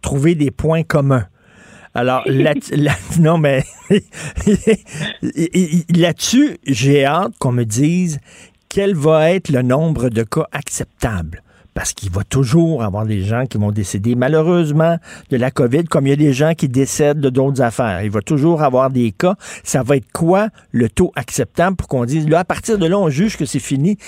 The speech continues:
Speaker 1: même s'il reste des cas. C'est pas vrai qu'ils vont attendre zéro cas, zéro hospitalisation, zéro décès. Ça arrivera jamais.
Speaker 2: Ben ça, c'est une très, très bonne question, Charles, parce qu'au Québec, on n'arrête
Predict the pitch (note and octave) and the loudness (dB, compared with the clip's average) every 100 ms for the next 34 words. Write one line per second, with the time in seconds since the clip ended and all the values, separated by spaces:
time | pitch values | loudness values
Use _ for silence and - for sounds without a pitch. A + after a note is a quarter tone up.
0 | - C#3+ E3+ A3 G#3+ E3+ D3+ C#3+ D#3 B2+ | -8 0 0 2 -2 -2 0 0 -2 -2
1 | A#2+ E3+ D3 G#2+ - D3 B2+ G#3 - B2+ | -4 -2 -2 -4 -4 -4 -2 -2 -2 -4
2 | B2 A2+ E3 E3+ E3+ - A2+ D3+ D3+ D3+ | -4 0 0 0 -4 -8 -2 0 2 -2
3 | - F3 F3 - - A#2 C3+ D3+ D#3+ - | 2 2 2 -14 -10 -2 0 0 -2 -4
4 | - C#3 A#2 B2 G#2+ D#3+ C#3+ A#2+ A2+ C3+ | -2 0 0 0 0 -2 -2 -2 -2 -2
5 | A2 F#2+ F#3+ F#3 _ - - C3 E3 D#3 | -2 -2 0 -2 _ -4 -2 0 0 2
6 | F3+ C#3+ C#3+ B2+ C3+ _ _ _ _ _ | 0 2 0 0 -2 _ _ _ _ _
7 | _ _ _ _ _ _ _ _ A#2+ A2 | _ _ _ _ _ _ _ _ -4 -2
8 | A3 - - A2+ G2+ - D3 D3 A2+ G2+ | -2 -2 -2 -2 -2 -4 -4 -4 -4 -2
9 | G#2+ G2 - A2+ A2+ G2+ - - F#2 F#2 | -2 -6 -2 -2 -2 -4 -2 0 0 0
10 | - - C3 - B2+ F#3+ B2+ G#2+ A2 | -2 -2 -2 0 -2 -4 -2 0 -2